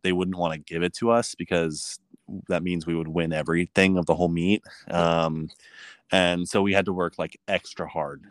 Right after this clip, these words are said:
Like, we had to be really obnoxious, um, to, to win. And we didn't win every year, but my senior year when I was captain, we did win.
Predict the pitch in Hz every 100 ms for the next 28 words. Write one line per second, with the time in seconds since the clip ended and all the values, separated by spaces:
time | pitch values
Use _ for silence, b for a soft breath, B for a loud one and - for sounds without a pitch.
0 | - 82 90 90 82 82 82 90 95 92
1 | 90 87 82 78 76 - - 71 73 -
2 | - - 85 82 80 78 78 80 b b
3 | b b _ - 87 73 - 80 - 92
4 | 82 76 67 82 95 98 101 90 82 82
5 | 82 82 76 78 78 98 98 90 - 90
6 | 85 113 101 90 85 85 82 78 78 -
7 | 69 71 78 82 123 131 85 64 71